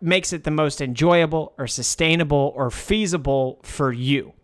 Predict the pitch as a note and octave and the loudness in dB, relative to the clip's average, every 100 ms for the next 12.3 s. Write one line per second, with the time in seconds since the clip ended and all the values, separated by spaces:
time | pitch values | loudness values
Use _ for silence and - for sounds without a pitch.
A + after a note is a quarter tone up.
0 | _ _ _ _ _ _ _ _ - - | _ _ _ _ _ _ _ _ -20 -12
1 | - E3 E3+ E3+ - A3+ A3 F#3+ F3 - | -2 0 0 -4 0 2 2 6 4 4
2 | G3+ F3 D#3 D#3 C#3 D3+ C#3 C3+ C3+ C3+ | 0 0 0 2 2 4 2 2 2 2
3 | C#3+ C3 B2+ C#3 C3 - D#3 D3+ D3+ C#3 | 2 -2 0 -2 -2 -6 0 4 4 4
4 | C#3 C#3 C3 C3 - - - - C3 B2+ | 2 2 2 -2 -6 -14 -20 -8 -2 2
5 | B2+ B2 C3+ E3+ D#3+ E3 D#3+ D3+ D3 D3 | 4 2 2 2 2 0 -2 -2 -2 0
6 | C#3 D3 C#3 C3 C#3+ C3+ C3+ C3+ C3 D#3 | 2 2 2 2 -2 -2 -2 0 0 -2
7 | D#3 E3 - E3 D#3+ D3 C#3+ B2+ - D#3+ | 0 -2 0 -2 0 0 0 -4 -2 0
8 | C3+ A#2+ - C3 C#3 D#3+ - E3 E3+ E3 | 0 0 0 2 0 0 0 2 4 2
9 | F3+ E3+ F#3 F3+ F3+ F3 F3 F#3 G#3 G#3+ | 2 2 0 -4 0 2 2 2 0 -4
10 | - - - - G3+ G3+ A3 G#3+ F#3+ F#3 | -14 -20 -16 0 0 2 2 2 2 0
11 | - F3+ D3 F3 F3 - F3 F3 E3+ D3+ | 2 2 4 4 4 2 0 2 2 2
12 | D3+ F#3 - | 4 2 2